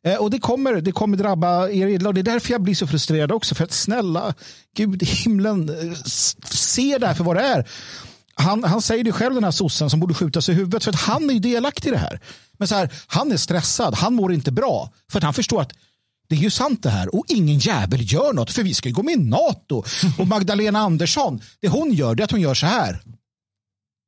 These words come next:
Jag blir mållös. Vilket var hennes, eh, stora retoriska knep i debatten igår. Alltså,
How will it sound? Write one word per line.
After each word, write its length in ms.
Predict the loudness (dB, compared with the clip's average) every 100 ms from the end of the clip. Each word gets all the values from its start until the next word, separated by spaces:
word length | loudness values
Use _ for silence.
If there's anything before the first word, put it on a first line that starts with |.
| _ _ _ _ _ _ _ _ _ _ _ _ _ _
Jag 360 | -4 0 2 2
blir 280 | 2 2
mållös. 1000 | 2 2 0 2 2 2 0 -4 -4 -4 -6 -10 -8 -4
Vilket 220 | -2 0
var 80 | 0
hennes, 360 | 2 0 0
eh, 80 | 0
stora 400 | 0 0 2 2
retoriska 400 | 2 0 0 -2
knep 420 | -2 0 0 -2 -6
i 180 | -2 0
debatten 420 | 0 -2 0 0
igår. 300 | 0 0 -2 -6 -10 -6 -4
Alltså, 240 | -2